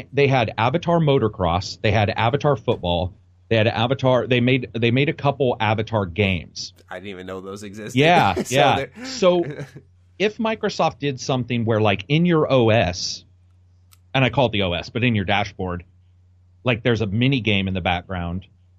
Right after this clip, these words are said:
Speaker 1: or something that you can play. But even that, again, it's just adding a layer of idi-, like, little fucking idiosyncrasies with everything I'm trying to do. It already is
Speaker 2: Mm-hmm.
Speaker 1: convoluted. So it's like,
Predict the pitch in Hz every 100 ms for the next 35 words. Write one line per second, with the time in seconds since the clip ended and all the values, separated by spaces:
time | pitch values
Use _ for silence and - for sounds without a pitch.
0 | - 92 - 98 98 98 104 113 117 180
1 | 226 247 240 233 160 131 175 220 147 123
2 | - - - 117 151 170 131 107 123 131
3 | 98 117 110 90 - 107 127 120 - 160
4 | 147 117 - - - 131 160 156 123 165
5 | 175 120 98 90 104 120 127 127 110 98
6 | 123 95 101 104 110 147 139 175 95 80
7 | - - 117 107 87 87 127 - - _
8 | _ _ - 139 123